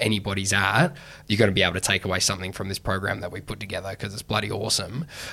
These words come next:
Um, and, um, with the, with the Q and A's, what do you want to be able to, you know, give to everybody? Like, what, what, what's the sort of stuff that you kinda, you know, really wanna pass on? Is there any, like, real,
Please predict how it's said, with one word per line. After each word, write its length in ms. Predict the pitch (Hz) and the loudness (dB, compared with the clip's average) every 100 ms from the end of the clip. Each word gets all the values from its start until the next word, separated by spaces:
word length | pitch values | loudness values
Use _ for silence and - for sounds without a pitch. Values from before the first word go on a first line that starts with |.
| - | 2
Um, 280 | 113 120 123 - | 6 8 6 6
and, 460 | 123 131 131 120 | 6 8 8 8
um, 480 | 135 135 131 135 120 | 8 10 8 6 6
with 240 | 127 160 - | 6 6 6
the, 400 | 165 147 131 120 | 6 8 6 6
with 160 | 131 | 4
the 60 | 127 | 2
Q 320 | - 160 147 | 4 6 8
and 80 | 117 | 8
A's, 560 | 120 107 92 120 139 - - - | 8 6 2 2 2 0 -14 -10
what 300 | 107 135 143 | 4 4 6
do 100 | 151 | 6
you 80 | 131 | 8
want 280 | 127 127 | 8 6
to 360 | - 120 113 104 - - - - | 4 6 6 4 2 -16 -6 6
be 100 | 107 | 8
able 240 | 107 104 | 8 6
to, 80 | 98 | 4
you 140 | 98 | 2
know, 120 | 95 92 - | 2 0 -2
give 200 | - 113 | 2 4
to 220 | - 104 101 | 4 4 4
everybody? 420 | 95 90 85 80 | 2 0 -2 -2
Like, 220 | 92 110 | -2 8
what, 220 | 139 139 | 8 10
what, 160 | 143 143 | 8 8
what's 180 | 151 147 | 6 6
the 80 | |
sort 200 | 143 147 | 6 6
of 40 | 120 | 6
stuff 280 | - 123 - | 6 4 4
that 120 | 110 | -2
you 100 | 107 | -2
kinda, 380 | - 110 104 101 | 6 6 6 4
you 80 | |
know, 80 | 101 | 2
really 240 | 101 113 104 | 6 6 6
wanna 220 | 107 98 | 4 0
pass 360 | - 101 95 | 2 2 4
on? 140 | 101 92 | 2 0
Is 80 | 101 | 0
there 80 | |
any, 140 | 107 104 | 2 4
like, 160 | 104 104 | 2 2
real, 600 | 104 110 107 107 101 | 2 6 6 6 2